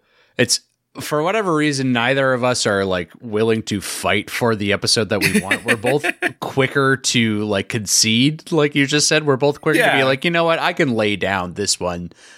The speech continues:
Speaker 1: that I liked more." I can see where you're kinda coming from, 'cause hearing you say all that, I think, is all well and good, but I was also looking at it like, "You know what? Jack versus the Daughters of Aku,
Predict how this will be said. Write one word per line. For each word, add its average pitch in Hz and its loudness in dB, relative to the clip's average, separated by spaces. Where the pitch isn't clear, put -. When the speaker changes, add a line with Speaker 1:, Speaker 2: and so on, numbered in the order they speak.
Speaker 1:
that 95 2
I 92 2
liked 87 -2
more." 92 -2
I 170 0
can 131 -2
see 78 -4
where 65 -8
you're 71 -10
kinda 82 -6
coming 80 -8
from, 82 -8
'cause - -4
hearing 180 0
you 151 2
say 147 0
all 147 2
that, 151 0
I 117 0
think, 113 -2
is 90 -2
all 104 2
well 113 2
and 107 -4
good, 117 0
but 110 0
I 107 0
was 123 0
also 127 0
looking 113 -2
at 113 2
it 107 -2
like, 107 -4
"You 139 2
know 160 2
what? 151 0
Jack 175 0
versus 160 0
the 139 2
Daughters 131 2
of 117 0
Aku, 98 0